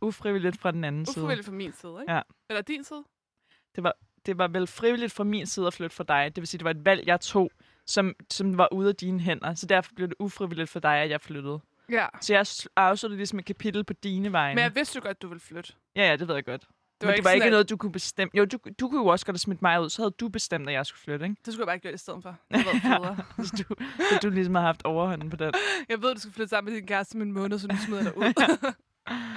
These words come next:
Speaker 2: Øhm, ja, og, øh, så er der også noget med for eksempel at slå op med en veninde. Øhm, hvilket er, ja, altså det, det er jo også frivilligt, at man kan gøre det. Men det er også sådan, hvad hedder det? Altså det er nogle store beslutninger.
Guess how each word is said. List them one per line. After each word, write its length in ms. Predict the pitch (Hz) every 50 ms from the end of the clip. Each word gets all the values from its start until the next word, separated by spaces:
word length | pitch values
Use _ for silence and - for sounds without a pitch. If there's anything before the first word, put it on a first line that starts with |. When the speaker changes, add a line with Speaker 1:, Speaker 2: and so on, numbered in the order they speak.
| 214 208 202 196 196 190 185 170 156 _ -
Speaker 2:
Øhm, 500 | 220 220 214 202 190 185 180 180 175 - -
ja, 180 | 190 190 156 - - - _ _ -
og, 360 | 214 214 208 208 202 196 196
øh, 260 | 185 185 190 185 180
så 120 | - - 240
er 0 |
der 80 | 233
også 160 | 220 - -
noget 140 | 226 214 208
med 80 | 208 202
for 100 | - 220
eksempel 220 | - 220 202 190
at 60 | 196
slå 140 | - - - -
op 160 | 214 226 -
med 80 | 254 233
en 120 | 214 214
veninde. 520 | 202 202 202 202 196 196 202 220 247 262 - _ _ _ _ _ _ _ _ _ _ _ _ _ _ _ _ -
Øhm, 560 | 202 202 196 180 180 170 175 175 175 180 - - _ _ _ _ _ _ _ _ _ _ _ _ -
hvilket 360 | 202 240 226 233 - 240 208
er, 140 | 190 160 - - _ _ _ _ _ _ _ _ -
ja, 240 | 214 208 214 202 170 113
altså 160 | 202 196 196
det, 100 | 226 214
det 180 | 220 214 -
er 40 | 240
jo 80 | 233 220
også 240 | 196 202 - - -
frivilligt, 380 | - 208 196 196 202 190 147
at 80 | 160 147
man 160 | 147 160 170
kan 80 | - _
gøre 220 | - 175 165 170 175
det. 220 | 175 180 180 190 - _ _ _ _ _ _ _ _ _ -
Men 160 | 208 208 202
det 80 | - 190
er 100 | 175 175
også 180 | 202 202 - -
sådan, 560 | 262 240 220 208 190 185 180 175 175 185 180 _ _ _ _ _ _ _ _ _ _ _ _ _ _ _ _ _ _ _ _ _ _ _ _ _ _
hvad 160 | - 202 202 185
hedder 280 | 185 190 180 165 156
det? 460 | 151 _ - - - - 98 - - - - _ _ -
Altså 160 | - 226 - -
det 80 | 254
er 40 | 233
nogle 180 | 226 254 254 240
store 340 | - - 269 240 233 262 262
beslutninger. 640 | 262 - - - - 277 - - 277 208 - -